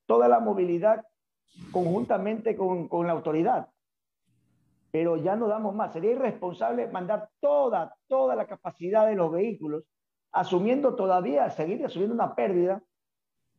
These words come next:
y quedarnos sin el recurso para seguir trabajando, no terminaremos este año. Y lo que hacemos no es guardar los vehículos, presentamos los vehículos que están con la necesidad de que tenga su atención el, el sector transportista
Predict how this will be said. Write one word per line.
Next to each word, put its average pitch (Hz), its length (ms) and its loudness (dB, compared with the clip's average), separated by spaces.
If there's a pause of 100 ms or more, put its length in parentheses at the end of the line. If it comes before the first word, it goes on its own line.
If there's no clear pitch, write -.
(480)
y 202 100 0
quedarnos 226 400 0
sin 220 140 -8
el 240 80 -4
recurso 196 420 -6
para 202 160 2
seguir 170 260 -2
trabajando, 151 580 0 (640)
no 160 100 -4
terminaremos 190 600 0
este 180 200 -6
año. 170 320 -4 (640)
Y 170 80 0
lo 185 140 0
que 180 60 0
hacemos 220 340 0
no 214 80 0
es 214 80 0
guardar 202 320 -2
los 214 140 -4
vehículos, 185 680 -4
presentamos 247 640 -2
los 190 140 -2
vehículos 208 540 -6
que 143 80 -14
están 180 400 -2 (360)
con 170 160 -2
la 180 80 0
necesidad 170 800 2
de 156 140 -4
que 160 100 -6
tenga 214 260 0
su 208 140 0
atención 170 720 0 (280)
el, 160 220 0
el 160 180 4
sector 156 280 -2
transportista 151 640 -4